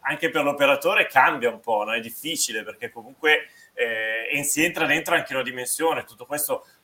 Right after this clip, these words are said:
vale per, eh, anche tutti i processi dell'inclusione sociale, dell'accompagnamento, dove forse questo tema del,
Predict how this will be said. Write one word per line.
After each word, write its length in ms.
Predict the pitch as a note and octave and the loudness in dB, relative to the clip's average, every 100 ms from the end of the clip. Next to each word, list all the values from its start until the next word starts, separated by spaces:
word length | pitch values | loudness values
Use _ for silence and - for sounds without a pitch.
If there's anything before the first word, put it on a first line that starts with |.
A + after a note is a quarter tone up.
| _ | _
vale 580 | G2+ C3+ C#3+ C3 B2+ A#2 | 6 10 10 8 4 2
per, 200 | B2 A#2+ | -2 2
eh, 460 | A#2 A2+ A2+ A#2 | 2 4 2 0
anche 180 | A2+ B2 | -2 -10
tutti 220 | B2+ A#2+ | -14 -14
i 40 | A#2+ | -12
processi 460 | A#2+ - B2+ - | -10 -4 -4 -4
dell'inclusione 580 | B2 A#2 A2+ A#2 A2+ A#2 | -6 -10 -12 -10 -10 -8
sociale, 520 | - - A#2 A#2 B2 | -8 -4 4 6 6
dell'accompagnamento, 920 | A2+ A2+ - - - D#3+ A2+ A#2 - | 2 -4 -8 -4 0 0 -2 -6 -10
dove 360 | G#2 A2+ A#2 A#2 - - _ | -12 -6 -4 -4 -8 -20 _
forse 520 | - D3 C#3+ - A#2+ - | -4 0 0 -2 -4 -6
questo 320 | A2+ - A2+ | -8 -6 -4
tema 440 | C3+ C3+ B2+ A2+ | 0 0 2 0
del, 480 | A#2 A2+ A#2 A2+ | 0 -4 -4 -4